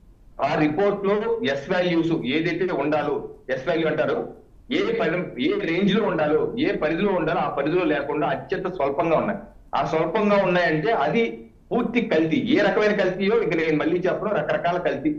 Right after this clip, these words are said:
నిన్న ముఖ్యమంత్రి గారు చెప్పినట్టుగా కల్తీలు ఉన్నాయి, ఆ రకంగా రిపోర్ట్ లో కూడా మెన్షన్ చేసి ఉంది.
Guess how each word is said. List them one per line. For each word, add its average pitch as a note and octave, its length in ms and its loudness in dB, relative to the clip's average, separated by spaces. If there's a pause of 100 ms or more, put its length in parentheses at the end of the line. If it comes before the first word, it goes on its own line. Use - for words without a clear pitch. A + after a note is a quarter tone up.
(280)
నిన్న C#3 140 0
ముఖ్యమంత్రి E3+ 460 0
గారు E3 120 2
చెప్పినట్టుగా D#3 760 -2 (280)
కల్తీలు F3 320 2
ఉన్నాయి, B2+ 200 0 (300)
ఆ E3+ 260 0
రకంగా F3+ 200 -2
రిపోర్ట్ F3 440 0
లో F#3 60 0
కూడా F3+ 180 0
మెన్షన్ D#3 420 0
చేసి C#3+ 160 0
ఉంది. G#2 180 -8